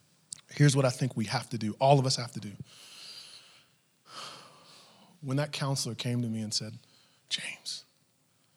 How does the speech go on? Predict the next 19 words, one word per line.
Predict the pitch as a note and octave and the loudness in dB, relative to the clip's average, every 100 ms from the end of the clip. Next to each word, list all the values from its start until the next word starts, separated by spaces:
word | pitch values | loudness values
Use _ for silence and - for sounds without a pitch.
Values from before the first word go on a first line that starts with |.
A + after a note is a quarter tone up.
| _ _ _ _ _ _ | _ _ _ _ _ _
this | C3+ - | 4 6
is | D3 | 6
gonna | C#3 B2 | 4 2
be | A2+ | 0
a | |
problem | G#2 - A#2+ A2+ G2+ | -4 -6 -4 -4 -6
for | G#2+ | -8
your | G2+ | -8
marriage. | G2+ F#2 G2+ A2+ - - - _ _ _ _ _ _ _ _ _ _ - | -8 -8 -10 -14 -14 -14 -18 _ _ _ _ _ _ _ _ _ _ -4
You've | B2 G#2+ | -2 0
gotta | C3 A2+ A#2+ | 2 2 2
decide | A#2 - A#2+ A2+ G2+ G2 | 6 6 6 2 -2 -4
how | A2+ | -2
you're | G#2+ | -2
gonna | G#2 G2+ | -2 -4
deal | G#2 G#2 | -4 -6
with | - | -8
your | G2 | -12
pride." | - - - | -14 -16 -16